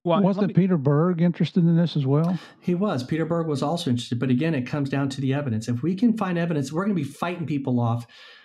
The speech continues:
Speaker 3: I think people will be throwing money at us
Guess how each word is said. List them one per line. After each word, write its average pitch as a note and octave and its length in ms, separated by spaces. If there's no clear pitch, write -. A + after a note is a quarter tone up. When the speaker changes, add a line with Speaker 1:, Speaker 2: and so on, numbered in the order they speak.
Speaker 3:
I D#3 120
think F3+ 200
people E3 240
will C#3 60
be C#3 140
throwing D#3 320
money C3 340
at A2+ 220
us A2 380